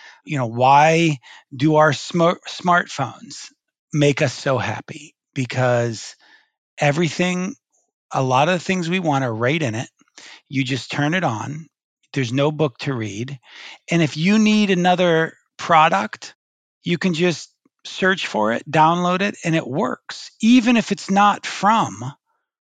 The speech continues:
Google or Apple, it works with them. But see, enterprise software, that's evaded enterprise software. The consumer market got much better at it.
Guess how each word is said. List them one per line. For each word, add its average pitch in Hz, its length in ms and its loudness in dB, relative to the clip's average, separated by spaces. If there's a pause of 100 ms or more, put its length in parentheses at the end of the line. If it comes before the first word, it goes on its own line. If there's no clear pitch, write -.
(160)
Google 143 760 2
or 113 240 -6
Apple, 139 640 0
it 175 160 -4
works 160 560 0
with 165 320 0
them. - 360 -10 (720)
But 151 100 -4
see, 208 200 -4
enterprise 196 640 4
software, 143 800 0 (480)
that's 175 240 2
evaded 156 880 0 (140)
enterprise 123 540 -6
software. - 600 -12 (500)
The 156 280 0
consumer 208 760 2
market 123 560 -2
got 143 240 -2
much 156 380 -2
better 113 280 -4
at - 200 -14
it. - 100 -20